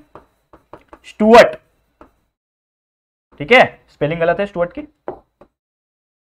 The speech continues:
स्टुअर्ट, माउंट स्टुअर्ट एल्फिंस्टन, एल्फिंस्टन नाम याद रख लो बस, एल्फिंस्टन। तो एल्फिंस्टन ने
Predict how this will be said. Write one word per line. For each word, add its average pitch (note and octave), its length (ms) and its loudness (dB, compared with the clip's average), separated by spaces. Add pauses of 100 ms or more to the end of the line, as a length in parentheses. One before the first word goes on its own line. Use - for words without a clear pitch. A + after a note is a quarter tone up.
(1300)
स्टुअर्ट, F3 340 0 (140)
माउंट F3 300 2
स्टुअर्ट G#3 400 0 (120)
एल्फिंस्टन, F#3 680 0
एल्फिंस्टन A#3+ 500 0
नाम A#3 280 2
याद A#3 160 2
रख A3+ 140 -2
लो A3+ 100 0
बस, B3+ 260 -4 (760)
एल्फिंस्टन। G#3 540 -4 (160)
तो F#3 60 2
एल्फिंस्टन G#3 560 0
ने A#3+ 260 -4